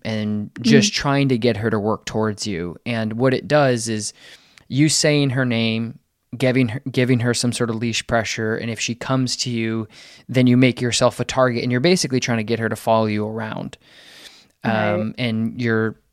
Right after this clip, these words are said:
Speaker 1: uh, when you're doing this, you're kinda crouched down and you're targeting yourself and you're encouraging her and you're using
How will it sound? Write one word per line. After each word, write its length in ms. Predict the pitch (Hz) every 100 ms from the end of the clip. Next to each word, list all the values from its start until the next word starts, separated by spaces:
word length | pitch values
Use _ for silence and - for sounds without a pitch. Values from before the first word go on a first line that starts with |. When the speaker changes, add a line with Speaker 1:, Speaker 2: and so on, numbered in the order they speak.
| _ 92
Speaker 1:
uh, 80 | - -
when 160 | 120 120
you're 120 | 113
doing 300 | 135 147 143
this, 260 | 143 139
you're 80 | 107
kinda 220 | - 98
crouched 400 | - 101 101 -
down 420 | 120 120 117 113 104
and 100 | 101
you're 120 | 98
targeting 540 | - 120 117 120 120
yourself 540 | 117 107 110 107 107 98
and 80 | 101
you're 140 | 98
encouraging 580 | - - 120 117 113 113
her 160 | 107
and 80 | 104
you're 100 | 101
using 520 | 101 95 92 90 -